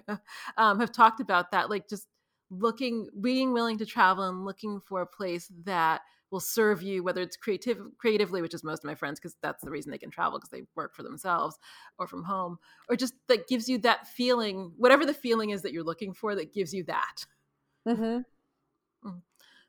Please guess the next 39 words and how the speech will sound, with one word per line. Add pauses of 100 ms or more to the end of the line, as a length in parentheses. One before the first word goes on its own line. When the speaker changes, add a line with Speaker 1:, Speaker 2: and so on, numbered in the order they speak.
Speaker 1:
So
it
was,
it's
been, (100)
it's
an
interesting (100)
journey
to
take,
and
I
know
many
people
have (120)
done
it,
and (380)
I
don't
know
a
single
person
who's
regretted
it. (800)
<laughs> (560)
Speaker 2:
Yeah,
I
think
it
would
be
a
very,
uh,